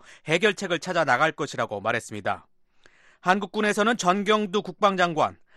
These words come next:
박한기 합참의장, 최병혁 연합사 부사령관과 육해공군 참모총장, 해병대 사령관 등이 참석했습니다. 중국의 통신장비 업체인 화웨이의 런정페이 회장은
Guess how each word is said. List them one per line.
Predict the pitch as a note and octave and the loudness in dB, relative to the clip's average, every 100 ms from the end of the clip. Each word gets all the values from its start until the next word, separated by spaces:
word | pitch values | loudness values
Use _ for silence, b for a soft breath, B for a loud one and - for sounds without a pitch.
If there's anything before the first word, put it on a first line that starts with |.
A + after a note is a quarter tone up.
| b | b
박한기 | - C#3+ - F3+ F3 F3+ | 0 0 2 -2 0 -2
합참의장, | F#3 - F#3+ F3 D#3 C3 F#2+ - b b b | -4 -2 -2 0 0 0 0 -4 b b b
최병혁 | - F#3+ G3+ F#3+ F#3 F#3+ | -6 2 2 2 0 2
연합사 | C#3 D3 E3+ - E3 | 2 2 2 2 0
부사령관과 | D3 D3 C3 D3 C3+ C3+ B2 D3+ D3+ b b b b | 0 -2 0 0 -2 -4 2 4 4 b b b b
육해공군 | D3+ D#3+ A#3 G#3+ G3 F#3 G3 | -8 -4 2 2 2 -2 -4
참모총장, | G3 G#3 G3+ - F3+ D3+ G2+ - b b - | -2 -2 -2 -4 -4 -2 -2 -6 b b -2
해병대 | G3+ F#3+ F3+ F3 | 2 2 2 0
사령관 | D#3 D3+ F#3 F3 E3 | 2 2 2 0 -2
등이 | C3 A#2+ | -2 -8
참석했습니다. | G#2+ C3 B2+ - - G2+ F#2+ F#2+ _ _ _ _ _ _ _ _ _ _ _ b b b b b b | -8 -10 -10 -10 -12 -10 -10 -10 _ _ _ _ _ _ _ _ _ _ _ b b b b b b
중국의 | - G3 G3+ A#3+ | -2 -2 2 2
통신장비 | A#3+ B3 B3 A#3 A#3 A3 | 4 0 2 4 4 6
업체인 | A3+ A3+ A#3+ A#3 G#3 | 2 2 0 0 -2
화웨이의 | - A#3+ A#3 A3+ A3 G3+ A3 | 2 4 6 4 2 0 4
런정페이 | D#3+ F3+ F#3 A3+ - G#3 G3+ | 4 4 4 2 2 -2 0
회장은 | G3+ G3 G3 D#3+ | 0 2 2 0